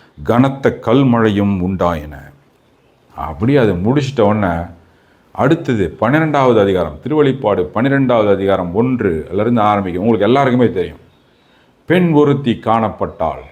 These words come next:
அப்படின்னு ஆரம்பிக்கும் இல்லைங்களா? நிலவை க-, கால்ல வச்சிருந்தாங்க, சூரியனை ஆடை அணிஞ்சிருந்தாங்க, பனிரெண்டு விண்மீன்கள் தலையை சுற்றி இருந்துச்சுன்னு வரும் இல்லையா, அந்த புகழ்பெற்ற வசனம்.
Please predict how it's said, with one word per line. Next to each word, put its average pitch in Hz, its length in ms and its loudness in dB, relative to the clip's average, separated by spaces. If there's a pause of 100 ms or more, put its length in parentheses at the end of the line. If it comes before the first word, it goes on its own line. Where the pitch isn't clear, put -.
அப்படின்னு 113 320 0
ஆரம்பிக்கும் 101 520 -2
இல்லைங்களா? 82 180 -10 (760)
நிலவை 104 520 0 (360)
க-, 92 300 2
கால்ல 98 280 2
வச்சிருந்தாங்க, 85 540 -4
சூரியனை 110 540 0
ஆடை 95 280 0
அணிஞ்சிருந்தாங்க, 87 640 -6
பனிரெண்டு 98 520 -4
விண்மீன்கள் 98 440 -4
தலையை 90 320 -4
சுற்றி 95 200 -10
இருந்துச்சுன்னு 92 260 -8
வரும் 104 220 2
இல்லையா, 95 240 -2
அந்த 104 300 0
புகழ்பெற்ற 85 540 -4
வசனம். 73 300 -18